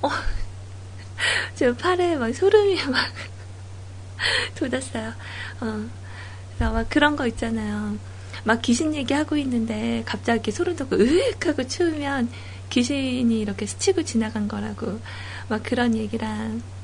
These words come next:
어, 머리 감을 때 이렇게 위에서 같이 귀신 머리 같이 감는다고, 뭐 이런 얘기랑 들은 것 같은데, 글쎄. <laughs> 어.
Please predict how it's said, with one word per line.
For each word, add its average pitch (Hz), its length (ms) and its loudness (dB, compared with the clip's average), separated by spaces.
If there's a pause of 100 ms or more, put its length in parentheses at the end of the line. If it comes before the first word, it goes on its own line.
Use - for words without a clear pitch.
(540)
어, 214 520 -4
머리 233 320 6
감을 247 360 4
때 220 500 -4 (920)
이렇게 208 320 -6 (520)
위에서 240 400 2
같이 233 600 0
귀신 220 320 0
머리 220 280 0
같이 220 300 -4
감는다고, 247 640 -2
뭐 220 80 0
이런 226 280 0
얘기랑 220 640 -4 (100)
들은 226 240 0
것 233 100 0
같은데, 233 580 -4 (1080)
글쎄. - 280 -2
<laughs> - 2750 -8
어. 202 240 0